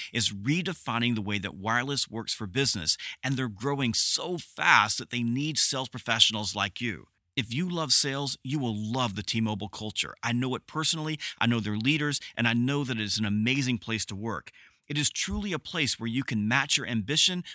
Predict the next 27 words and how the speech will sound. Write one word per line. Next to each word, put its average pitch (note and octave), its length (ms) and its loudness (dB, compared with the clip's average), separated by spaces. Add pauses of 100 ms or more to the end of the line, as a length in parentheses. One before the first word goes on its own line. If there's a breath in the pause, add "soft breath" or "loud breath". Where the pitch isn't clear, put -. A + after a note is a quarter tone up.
with A#2 240 -4
unlimited C#3 600 0
earnings G#2+ 520 -2 (280 soft breath)
and C3 440 0 (200 loud breath)
a A2+ 80 -8
company E3+ 640 -4
that A2 120 -2
is F#2+ 160 -4
going A2+ 360 -2
places. - 640 -2 (220)
So C3 220 4
stop D3+ 380 -2
right F#3+ 180 0
now G#2 280 0 (220 soft breath)
and A#2 120 -2
go B2+ 120 0
check C3+ 320 2
out A#2+ 300 0
T-Mobile D3 540 0
careers G#2 500 -4 (220 loud breath)
at - 180 -6
T F3+ 200 0
mobile D3 340 -4
dot A2 240 0
salesgravy C3+ 600 2
dot G#2 200 0
com. G2 340 -6